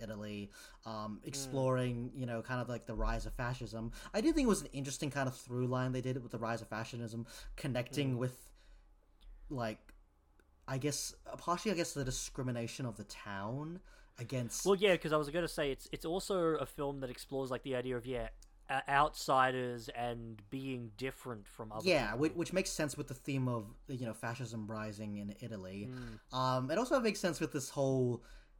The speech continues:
Speaker 1: um, plot line of, like, how, how, um, a toy soldier, like, the one who can't die is the perfect one because
Speaker 2: Oh my
Speaker 1: human
Speaker 2: God,
Speaker 1: beings
Speaker 2: yeah.
Speaker 1: are.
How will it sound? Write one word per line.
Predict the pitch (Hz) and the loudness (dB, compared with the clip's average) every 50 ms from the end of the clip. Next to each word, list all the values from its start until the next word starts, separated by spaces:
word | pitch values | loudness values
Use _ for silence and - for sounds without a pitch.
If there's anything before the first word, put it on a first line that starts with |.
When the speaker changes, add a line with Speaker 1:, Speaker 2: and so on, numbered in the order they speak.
| - - - | -20 -10 -6
Speaker 1:
um, | 135 120 117 110 110 107 | -2 -2 0 0 -2 -4
plot | 104 - - - 135 131 143 - | -6 -8 -4 0 2 2 2 2
line | 156 147 131 127 123 117 117 117 | 2 4 4 4 4 2 0 -2
of, | 110 101 | -2 -2
like, | 113 110 107 | -2 -4 -2
how, | - 139 131 120 104 - - | -2 -2 -2 -2 -2 -4 -8
how, | - - 123 120 120 117 117 117 113 | -10 -6 -2 0 2 2 2 2 2
um, | 113 113 113 110 110 107 107 104 101 101 - - - _ _ - - - - _ _ _ _ - | 2 0 0 -2 -2 -2 -2 -4 -4 -4 -6 -10 -16 _ _ -20 -20 -20 -20 _ _ _ _ -12
a | 123 | -12
toy | 123 - - - 120 123 127 | -10 -10 -8 -6 -4 -4 -2
soldier, | 123 - 135 131 131 123 131 131 127 | -2 -2 0 0 0 0 2 0 0
like, | 135 123 110 104 101 - - - - - - - - - - - - _ _ _ _ - - - - | 0 0 -4 -4 -6 -10 -16 -20 -20 -20 -20 -20 -20 -20 -20 -20 -20 _ _ _ _ -20 -20 -10 -6
the | 143 | -4
one | 135 120 139 139 139 | 0 2 2 2 2
who | 143 135 | 2 0
can't | 131 - - 131 123 127 117 | -2 -4 -2 -2 -2 -2 -2
die | 104 127 107 107 113 117 | -4 -4 -4 -2 0 0
is | 123 127 120 | 0 0 -2
the | - | -4
perfect | 127 - - 117 110 - 143 131 | -6 -6 -6 -6 -4 -4 -6 -6
one | - 135 135 139 143 147 143 - - - - - | -4 -2 -2 -2 -2 -4 -6 -10 -14 -20 -14 -12
because | - 127 - 135 113 98 - - - - - - - - | -8 -4 -2 -2 -2 -2 -6 -8 -10 -16 -20 -16 0 4
Speaker 2:
Oh | 147 156 151 143 143 | 6 8 8 8 6
my | 135 120 | 4 4
Speaker 1:
human | - 170 175 - 170 | 4 8 8 8 8
Speaker 2:
God, | 151 | 8
Speaker 1:
beings | 143 165 165 156 143 127 | 10 8 8 8 8 4
Speaker 2:
yeah. | 127 123 | 2 2
Speaker 1:
are. | 147 165 160 147 131 110 92 - - | 4 6 6 6 6 4 2 -2 -6